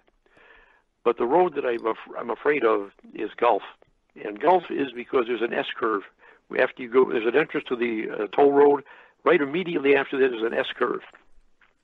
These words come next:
And if the weather is bad, that's a tough curve to go around. So I'm thinking, I don't want to go there." And the Lord spoke to my heart. I mean, it's not like you hear a voice,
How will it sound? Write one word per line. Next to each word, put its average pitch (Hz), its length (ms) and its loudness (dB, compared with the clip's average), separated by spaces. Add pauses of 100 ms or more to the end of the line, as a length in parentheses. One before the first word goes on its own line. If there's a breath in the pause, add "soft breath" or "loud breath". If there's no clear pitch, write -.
(540 loud breath)
And 120 260 0
if 117 120 -2
the 127 60 -2
weather 143 340 4
is 113 100 -2
bad, 120 300 2
that's 117 180 -2
a 117 60 -4
tough - 240 0
curve 113 280 -4
to 113 60 -8
go 110 140 2
around. 107 420 0 (880 soft breath)
So 123 80 -2
I'm 110 100 -2
thinking, 135 300 -2
I 131 120 0
don't 135 120 2
want 123 160 2
to 113 60 -4
go 127 240 2
there." 101 220 -4 (960 soft breath)
And 160 100 -2
the 180 40 6
Lord 220 220 6
spoke - 280 0
to 185 60 -6
my 165 180 0
heart. 135 200 2
I 120 40 -4
mean, 131 140 -4
it's - 100 -2
not 156 160 2
like 127 180 0
you 131 100 -6
hear 135 220 2
a 107 40 2
voice, 120 280 2